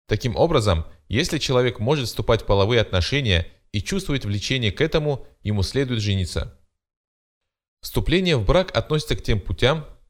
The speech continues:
посредством которых человек удовлетворяет свою страсть дозволенным образом, узаконенным Аллахом.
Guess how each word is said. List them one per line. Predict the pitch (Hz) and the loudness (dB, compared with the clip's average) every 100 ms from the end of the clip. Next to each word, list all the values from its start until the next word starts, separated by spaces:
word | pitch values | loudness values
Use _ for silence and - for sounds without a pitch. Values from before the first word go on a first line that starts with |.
| _ | _
посредством | - 95 135 139 123 | -2 0 0 -2 0
которых | 113 - 175 165 | 0 0 -2 -2
человек | - 131 143 113 | -2 0 0 0
удовлетворяет | 113 104 107 101 113 - | 0 0 0 4 4 2
свою | 101 | -4
страсть | 92 - 131 165 - - _ | -4 0 0 0 -6 -14 _
дозволенным | 101 98 87 135 127 - | -2 0 2 2 0 0
образом, | 120 101 80 80 - _ _ | 2 2 2 0 -4 _ _
узаконенным | - 92 85 135 156 156 | 0 0 2 0 0 -2
Аллахом. | - 104 92 87 82 | 0 2 4 2 -2